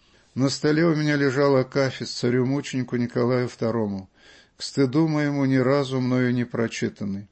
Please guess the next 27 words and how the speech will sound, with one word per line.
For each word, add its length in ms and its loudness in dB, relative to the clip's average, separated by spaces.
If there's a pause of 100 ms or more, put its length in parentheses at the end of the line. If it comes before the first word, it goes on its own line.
(580)
Этот 280 -4
акафист, 600 0
как 200 -4
потом 360 0
вспомнила, 720 -4 (240)
купила 400 0
ещё 280 0
во 160 4
время 540 0
освящения 640 -2
креста 680 -2 (400)
на 160 4
месте 380 0
теперь 400 0
уже 200 2
стоящей 600 0
часовни 720 -2 (400)
во 140 2
имя 220 4
державной 680 2
иконы 380 0
Божией 420 0
Матери 640 -2
у 120 -8
храма 440 0
Христа 480 -2
Спасителя. 760 -6